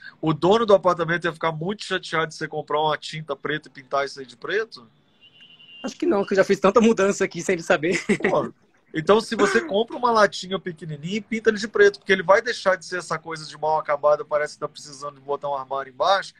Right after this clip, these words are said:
Speaker 1: pra ser uma
Speaker 2: Aham.
Speaker 1: instalação preta. Então, você coloca ele preto todinho, ele pinta ele todinho de preto, aí não vai fazer diferença nenhuma na vida do cara e ainda vai ficar bonito.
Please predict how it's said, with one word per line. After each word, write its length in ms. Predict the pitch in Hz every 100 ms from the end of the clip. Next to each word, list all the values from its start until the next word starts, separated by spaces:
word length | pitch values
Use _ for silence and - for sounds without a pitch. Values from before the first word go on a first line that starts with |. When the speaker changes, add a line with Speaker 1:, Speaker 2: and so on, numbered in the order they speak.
| _ -
Speaker 1:
pra 140 | 170
ser 140 | 165
uma 100 | 190
Speaker 2:
Aham. 100 | 139
Speaker 1:
instalação 680 | 135 175 202 214 - 190 214 -
preta. 480 | 208 208 208 131 - _ _
Então, 140 | - 175
você 140 | 202
coloca 520 | 202 196 190 202 208
ele 240 | 196 196 202
preto 440 | - 190 202 -
todinho, 640 | 202 233 180 185 208 190 147
ele 180 | 160 160 _
pinta 260 | 185 208
ele 100 | 196
todinho 460 | 190 220 254 180 220
de 100 | 185
preto, 360 | - 175 180 170
aí 80 | 170
não 80 |
vai 120 | 170 185
fazer 200 | 185 196
diferença 420 | - 190 208 202
nenhuma 280 | 208 208 208
na 100 | 180
vida 180 | 175 170
do 100 | 160
cara 300 | 156 165 190
e 20 |
ainda 120 | 190
vai 120 | 196
ficar 200 | 196 202
bonito. 500 | 190 220 214 190 -